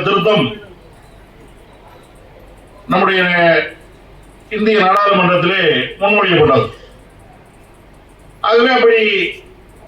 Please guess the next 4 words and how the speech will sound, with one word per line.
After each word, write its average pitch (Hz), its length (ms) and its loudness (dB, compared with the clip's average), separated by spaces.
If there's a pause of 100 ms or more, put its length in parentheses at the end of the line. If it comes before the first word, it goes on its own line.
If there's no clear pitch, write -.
(140)
முன்மொழியப்படுவதற்கு 233 880 4
முன்னாலேயே 208 480 0 (1900)
நம்முடைய 202 300 -2
நாட்டினுடைய 220 540 2